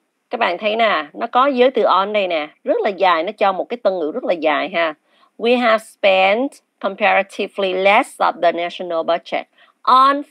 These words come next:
funding. Ha, các bạn ha. South Bend on verb in. Câu trả lời là câu C. Yes.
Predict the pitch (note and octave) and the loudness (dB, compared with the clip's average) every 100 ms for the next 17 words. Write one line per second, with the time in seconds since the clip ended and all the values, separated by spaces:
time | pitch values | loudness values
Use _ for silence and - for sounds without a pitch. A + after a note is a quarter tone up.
0 | - G#3+ G#3 G3 E3+ D3+ F#3 F#3 F3 F#3 | -6 -6 -6 -8 -10 -12 -12 -10 -10 -10
1 | E3 F#3 F3+ E3 _ _ _ _ - A#3+ | -8 -8 -8 -10 _ _ _ _ -4 -2
2 | A#3 _ A#3+ A3+ A3 G#3+ E3+ _ _ G3 | -2 _ -4 0 0 -2 -8 _ _ -2
3 | G#3 G3+ G3 F3+ _ _ _ _ - G3+ | 0 0 -4 -14 _ _ _ _ -8 -8
4 | A#3 G3 E3+ D3+ _ _ _ _ _ _ | -6 -10 -12 -14 _ _ _ _ _ _
5 | _ _ - G#3 G3 F#3 G#3 F#3 E3+ D#3+ | _ _ -8 -6 -2 -2 0 0 -2 -4
6 | D#3 - F#3 F3+ F#3+ _ _ _ _ _ | -8 -2 2 2 0 _ _ _ _ _
7 | - - B3+ B3+ F#3 C3+ _ _ _ _ | -20 -4 2 2 0 -8 _ _ _ _
8 | _ _ F#3 F#3 D#3 C#3+ | _ _ -6 -4 -2 -6